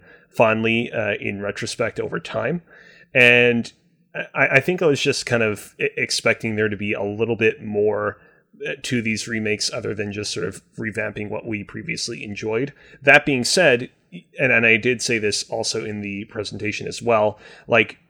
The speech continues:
uh, at, at the very least, I was just, I was hoping that these games would take all the kind of various little quality of life improvements and, uh,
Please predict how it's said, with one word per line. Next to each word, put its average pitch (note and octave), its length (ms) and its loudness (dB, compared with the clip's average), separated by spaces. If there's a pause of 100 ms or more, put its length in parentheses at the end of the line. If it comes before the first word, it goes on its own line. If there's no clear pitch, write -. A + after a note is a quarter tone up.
(600)
uh, F3 60 -12 (360)
at, D#3 200 10
at D3+ 160 4
the F#3 120 0
very E3 380 4
least, C3+ 380 -2
I C3 100 4
was B2 160 -2
just, - 380 -2
I C3+ 100 4
was C#3+ 380 0
hoping E3 420 2
that B2+ 120 0
these A#2+ 200 -2
games A2+ 320 -2
would A2 120 -6
take - 420 -6
all A2 240 0
the G#2+ 100 -2
kind A2 140 -4
of G2 80 -6
various G#2 400 -2
little G#2 260 -4
quality A2 420 0
of G#2 120 -8
life G#2+ 200 -2
improvements G#2+ 600 -4
and, G#2 220 -2 (340)
uh, G2+ 500 2